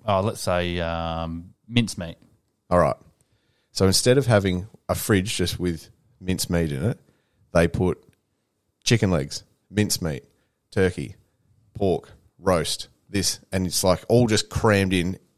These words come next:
Speaker 2: so fucking crammed in together that you've got no idea. You have to move stuff out of the way to get to the mincemeat. How would you feel?
Speaker 1: Yeah, fucking
Speaker 2: Fuck,
Speaker 1: annoyed.
Speaker 2: so annoyed. Light shops are the worst place, and they're so bright.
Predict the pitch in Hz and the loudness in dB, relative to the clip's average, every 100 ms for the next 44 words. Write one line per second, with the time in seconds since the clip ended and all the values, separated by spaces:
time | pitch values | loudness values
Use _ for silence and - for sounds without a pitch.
0 | _ - - - - 160 139 123 113 110 | _ -6 0 2 2 2 2 2 -2 -2
1 | 98 104 95 92 90 85 90 85 80 64 | -4 -2 0 0 -2 -4 -4 -4 -4 -6
2 | 90 - 101 101 110 117 110 101 92 90 | -4 0 0 2 4 6 6 6 4 0
3 | 85 85 98 95 95 101 113 113 - 107 | -2 -2 -2 -2 -4 0 0 2 2 2
4 | 110 98 95 92 87 87 90 - 87 87 | 4 2 2 0 0 -2 -6 -8 -6 -6
5 | 87 - 69 - 151 160 135 - 160 - | -6 -6 -8 -2 2 2 2 0 0 -2
6 | _ 135 120 110 92 - 127 110 113 185 | _ -2 2 2 -2 -4 -2 0 0 0
7 | 98 98 110 147 139 127 101 73 - _ | 0 -2 -2 -2 -2 0 0 -2 -8 _
8 | _ _ 117 123 - 113 117 98 95 95 | _ _ 8 8 8 6 6 4 4 4
9 | - 98 82 76 - 107 107 104 - - | 2 0 0 0 -2 2 2 2 0 4
10 | 120 110 95 - 92 87 | 6 6 4 2 2 2